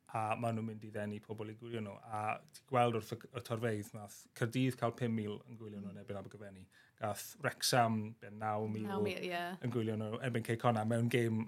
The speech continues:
Speaker 1: haen dau. Ma' cael y tri yna gyda'i gilydd yn rhoi gymaint o potensial i'r gyngred yna i dyfu. A hyd yn oed os oes yna gaps yn cyrraedd,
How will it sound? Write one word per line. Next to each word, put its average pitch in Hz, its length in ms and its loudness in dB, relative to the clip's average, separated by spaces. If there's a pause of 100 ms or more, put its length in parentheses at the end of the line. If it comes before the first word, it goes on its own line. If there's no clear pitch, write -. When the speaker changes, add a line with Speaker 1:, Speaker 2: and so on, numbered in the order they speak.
(140)
Speaker 1:
haen 113 300 0
dau. 110 440 2 (300)
Ma' 127 140 2
cael 202 300 6
y 196 60 2
tri 180 220 0
yna 123 180 4
gyda'i 110 200 2
gilydd 101 300 -2
yn 117 160 -10
rhoi 117 200 2
gymaint 147 600 2
o 123 60 6 (120)
potensial 113 640 -2
i'r 104 80 -10
gyngred 101 400 -4
yna 95 300 -8 (160)
i 123 100 -16
dyfu. 101 420 -8
A 110 140 -8
hyd 139 160 0
yn 165 80 4
oed 151 160 4
os 143 160 0
oes 135 160 -2
yna 113 160 2
gaps - 400 0
yn 107 80 -14
cyrraedd, 101 400 -2